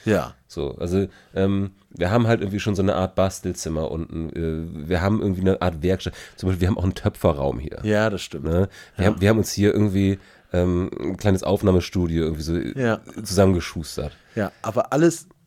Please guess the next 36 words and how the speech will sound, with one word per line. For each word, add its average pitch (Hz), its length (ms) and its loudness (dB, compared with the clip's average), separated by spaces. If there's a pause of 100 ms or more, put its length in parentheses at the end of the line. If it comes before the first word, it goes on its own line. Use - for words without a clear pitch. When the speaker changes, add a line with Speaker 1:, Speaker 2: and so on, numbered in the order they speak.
(220)
Speaker 1:
w-, 120 380 -12
eigentlich 143 340 0
haben 139 120 0
wir 131 120 6
alles 139 220 0
so 135 80 -2
ein 123 40 -4
bisschen, 185 560 2 (220)
nur 143 160 2
keine 127 300 0
Zeit. - 360 -8 (960)
Speaker 2:
Ja. 73 300 -6 (1400)
Speaker 1:
Ah, - 260 -4
das - 160 -16
Leben 95 200 -4
ist 90 100 -8
so 98 80 -10
traurig. 90 560 -8
Speaker 2:
Thema 113 240 4
Dachterrasse? 156 640 -2 (1160)
Speaker 1:
W-, 110 500 -4 (380)
w-, 98 460 -8
ist 113 180 -4
noch 120 100 4
nicht 113 140 -2
vom 107 180 -4
Tisch. - 480 0 (140)
Ach 104 100 -4
so, 123 180 2
oder 135 200 8
für - 140 -2
das 117 160 4
Traumhaus. 104 340 4
Speaker 2:
Für 92 60 4
das 87 60 2
Traumhaus. 90 420 4